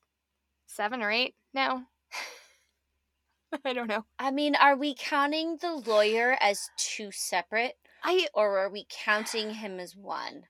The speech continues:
Speaker 1: That
Speaker 2: 'Cause
Speaker 1: could
Speaker 2: if
Speaker 1: be
Speaker 2: it's
Speaker 1: some,
Speaker 2: one
Speaker 1: where some of the confusion comes too.
Speaker 2: 'Cause if you count by people, then this would be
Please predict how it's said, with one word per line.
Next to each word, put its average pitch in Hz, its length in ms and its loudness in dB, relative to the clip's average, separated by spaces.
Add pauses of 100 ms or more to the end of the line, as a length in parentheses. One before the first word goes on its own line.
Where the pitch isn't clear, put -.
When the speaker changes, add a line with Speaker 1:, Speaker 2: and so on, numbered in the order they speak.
(160)
Speaker 1:
That 330 200 4
Speaker 2:
'Cause 330 140 -6
Speaker 1:
could 226 100 -2
Speaker 2:
if 302 40 -6
Speaker 1:
be 311 60 0
Speaker 2:
it's 294 120 -8
Speaker 1:
some, 240 100 -2
Speaker 2:
one 233 200 -4 (100)
Speaker 1:
where 254 160 -6
some 220 240 -6
of 202 160 -6
the 202 80 -8
confusion 214 480 -16
comes 214 240 -20
too. - 100 -16 (1000)
Speaker 2:
'Cause 240 160 -6
if 254 160 -6
you 254 60 -6
count 247 320 0
by 190 240 2
people, 220 640 0
then 208 280 -4
this 208 280 -2
would 208 260 -4
be 170 300 -10